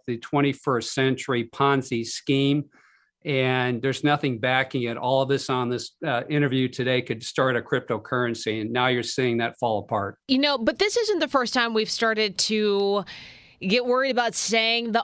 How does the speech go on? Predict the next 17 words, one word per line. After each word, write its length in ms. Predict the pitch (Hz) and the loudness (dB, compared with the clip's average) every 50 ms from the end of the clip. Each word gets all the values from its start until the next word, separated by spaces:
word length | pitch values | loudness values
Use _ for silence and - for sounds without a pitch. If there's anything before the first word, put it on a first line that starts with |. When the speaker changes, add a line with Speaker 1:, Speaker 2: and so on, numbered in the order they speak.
| - - 226 | 0 0 0
Speaker 2:
R 300 | 226 240 269 311 339 277 | 2 2 2 2 0 0
word, 340 | 202 175 160 135 143 120 | 0 0 0 -2 -2 -2
recession. 680 | 143 202 196 - - 226 262 285 - - 202 170 165 139 | -2 -2 -2 0 0 0 0 0 0 -2 -2 -2 -2 0
Uh, 300 | 107 185 185 139 180 214 | 0 0 0 0 -2 0
what 220 | 226 220 254 254 | 0 0 0 0
is 180 | 277 262 190 185 | 0 -2 0 0
your 160 | 233 247 254 | 0 0 0
take 320 | - 233 240 226 226 220 | 0 0 0 0 0 0
on, 400 | 233 226 233 247 254 262 262 220 - - | 0 0 0 0 0 -2 -2 -4 -6 -4
uh, 100 | - - | -2 0
the 180 | 214 190 220 | 2 2 0
future 500 | 190 - 247 262 311 - - 311 208 156 | 2 0 0 0 2 2 2 2 2 2
of 320 | - - 190 190 170 160 156 | 2 2 2 0 0 -2 -2
the 100 | 170 175 | -2 0
market 300 | 160 170 165 156 160 147 | 0 0 0 0 0 0
right 160 | 139 151 - | 0 0 0
now? 280 | - 143 127 127 135 | 0 0 -2 -2 -6